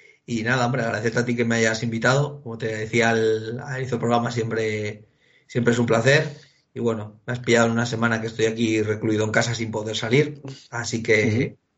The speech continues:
Speaker 1: que mira, hemos echado un buen rato.
Speaker 2: Ujú. De-, tendrás toda la plancha hecha, estará todo lo como los chorros del oro.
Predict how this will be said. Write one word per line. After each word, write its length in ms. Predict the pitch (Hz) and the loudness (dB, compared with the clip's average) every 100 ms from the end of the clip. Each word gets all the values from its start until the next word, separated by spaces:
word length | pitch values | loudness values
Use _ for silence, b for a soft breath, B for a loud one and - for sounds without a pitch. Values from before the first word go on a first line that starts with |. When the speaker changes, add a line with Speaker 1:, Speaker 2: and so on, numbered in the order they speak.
| _ | _
Speaker 1:
que 100 | - | -6
mira, 180 | 113 104 | -2 -2
hemos 120 | 110 113 | -4 2
echado 180 | 127 | 4
un 80 | 117 | 4
buen 120 | 113 | 2
rato. 340 | 80 80 - - _ _ _ _ _ _ _ _ | -4 -8 -12 -18 _ _ _ _ _ _ _ _
Speaker 2:
Ujú. 240 | 110 98 - _ _ - | -12 -12 -14 _ _ -8
De-, 180 | 104 95 | -8 -4
tendrás 360 | 101 101 107 | 0 4 4
toda 140 | - 113 | 6 6
la 100 | 110 | 6
plancha 380 | 120 117 117 117 | 4 4 4 4
hecha, 180 | 143 98 | 4 -2
estará 280 | - 107 | -4 -4
todo 200 | 107 117 | 0 2
lo 100 | 127 | 2
como 180 | 123 113 | 2 0
los 100 | 107 | 0
chorros 220 | - 104 | 2 0
del 100 | 95 | 2
oro. 220 | 123 127 | 2 2